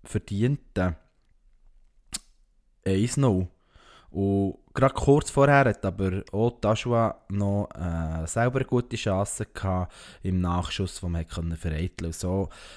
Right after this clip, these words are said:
ähm, dein beliebtestes Sprichwort, wenn du sie vorher nicht machst, überkommst du sie hinger. Ich habe mir schon der zwischen der sechzehnten und der zweiundzwanzigsten Minute mal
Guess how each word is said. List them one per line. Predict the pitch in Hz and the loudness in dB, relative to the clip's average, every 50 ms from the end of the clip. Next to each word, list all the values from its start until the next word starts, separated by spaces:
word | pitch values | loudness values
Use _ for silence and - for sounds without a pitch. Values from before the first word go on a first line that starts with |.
| - - | -10 -4
ähm, | 95 90 90 92 90 - | -2 0 0 0 0 0
dein | 110 117 113 - - | 0 0 0 0 -2
beliebtestes | - 101 98 107 117 127 - - 131 127 - - 120 110 | 0 2 2 4 2 2 0 0 -4 -4 -4 -4 -4 -4
Sprichwort, | - - - 127 139 135 - 135 127 131 131 - - - - | -4 -2 0 2 2 2 2 2 2 2 0 0 -4 -10 -8
wenn | 110 | -6
du | - - | -6 -4
sie | 104 | -4
vorher | - 107 104 113 110 113 | 0 2 2 2 4 2
nicht | 107 107 - - | 2 0 0 -2
machst, | 90 90 92 - - - - - | -2 -2 -2 -2 -4 -8 -10 -10
überkommst | - - - - - 104 101 92 - - | -10 -8 -8 -6 -4 -4 -4 -4 -4 -4
du | 92 | -2
sie | 73 | -2
hinger. | 82 90 101 110 113 107 90 82 80 - - - - - - - - - - - - - - _ _ _ _ _ _ _ _ _ _ - - | 0 0 0 0 0 0 0 -2 -4 -6 -10 -20 -20 -20 -20 -20 -20 -20 -20 -20 -20 -20 -20 _ _ _ _ _ _ _ _ _ _ -12 -2
Ich | 143 156 | 2 4
habe | 160 156 | 6 6
mir | 151 139 | 6 6
schon | - - 160 147 - - - - _ _ _ _ - - _ _ - - | 6 6 6 6 6 2 -12 -20 _ _ _ _ -20 -20 _ _ 2 6
der | 143 147 160 180 185 - - - | 6 8 8 6 4 2 0 -8
zwischen | - - 131 127 127 123 - - - 123 113 | -10 -6 -2 0 0 0 0 -2 -4 -4 -2
der | - 107 | -4 -4
sechzehnten | - - 131 131 139 135 - - 147 139 131 - 120 | -2 2 2 2 2 0 -2 -2 -2 -2 0 0 -2
und | 107 | -4
der | - | -2
zweiundzwanzigsten | - - 131 147 156 - - 156 151 143 - - 156 151 - - 143 131 | -2 0 0 0 0 0 -2 -2 -2 -2 -4 -6 -6 -6 -4 -2 0 0
Minute | 127 127 135 147 151 - - 139 | 2 2 2 0 0 -2 -2 0
mal | 131 127 127 131 135 139 143 135 | 2 2 4 4 4 4 4 2